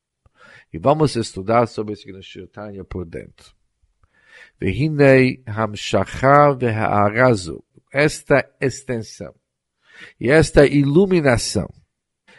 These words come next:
que a pessoa consegue estender, o Meir ilumina sobre a pessoa,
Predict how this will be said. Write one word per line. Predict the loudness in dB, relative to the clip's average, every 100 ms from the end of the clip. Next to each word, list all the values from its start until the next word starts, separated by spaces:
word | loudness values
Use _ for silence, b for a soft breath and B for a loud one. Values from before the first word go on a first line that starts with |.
| b
que | -2
a | 2
pessoa | 4 2 2 8 10 10
consegue | 6 -4 -6 -2 2 2 0 -4 0
estender, | -2 -2 -4 -4 -4 2 2 2
o | -2 -2
Meir | 0 0 0 2 4 4
ilumina | 0 -2 -2 -2 -2 -2 2 2
sobre | 2 0 2 -2
a |
pessoa, | -2 -10 -8 -4 -2 -4